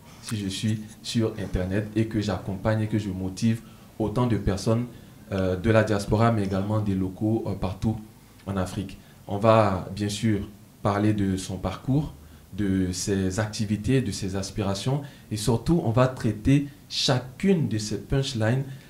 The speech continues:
les punchlines que les gens aiment autant, qui sont tantôt aimées, tantôt controversées. Je suis Nyepa Joël Anani, apprenti entrepreneur depuis une douzaine d'années et je serai, euh, celui qui va avoir l'honneur d'interviewer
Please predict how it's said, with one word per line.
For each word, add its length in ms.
les 80
punchlines 520
que 100
les 160
gens 320
aiment 260
autant, 300
qui 140
sont 200
tantôt 500
aimées, 340
tantôt 480
controversées. 640
Je 60
suis 180
Nyepa 320
Joël 200
Anani, 440
apprenti 640
entrepreneur 540
depuis 380
une 120
douzaine 300
d'années 460
et 260
je 120
serai, 420
euh, 140
celui 280
qui 120
va 320
avoir 340
l'honneur 440
d'interviewer 880